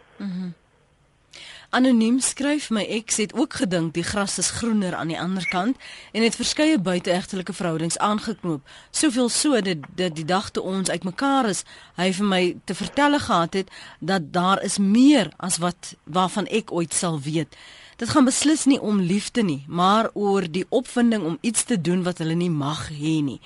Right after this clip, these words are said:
En toe een van die vroue agter sy rug 'n verhouding aankoop, toe wil hy sit en huil. Skielik het die wiel gedraai. Dit is seker elke mens se eie keuse, maar asseblief, as daar kinders is, dink baie, baie mooi,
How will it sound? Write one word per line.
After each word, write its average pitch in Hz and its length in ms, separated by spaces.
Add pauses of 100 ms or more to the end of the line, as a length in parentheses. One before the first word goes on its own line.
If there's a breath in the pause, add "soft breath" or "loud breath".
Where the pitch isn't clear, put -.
(360 loud breath)
En 196 160
toe 262 180
een 277 180
van 269 100
die 240 120
vroue 247 360
agter - 300
sy 220 140
rug 175 240
'n 208 40
verhouding 165 420
aankoop, 269 520 (220 soft breath)
toe 185 120
wil 180 140
hy 175 160
sit - 240
en 190 80
huil. 147 360 (280 soft breath)
Skielik 294 440
het 208 120
die 190 120
wiel 170 240
gedraai. 151 540 (340 soft breath)
Dit 202 160
is 254 120
seker 269 240
elke 262 340
mens 175 300
se - 80
eie 220 200
keuse, 269 360
maar 190 120
asseblief, 175 540
as 208 80
daar 165 220
kinders 269 420
is, 202 220 (260 soft breath)
dink 202 380
baie, 170 300
baie 175 240
mooi, 170 320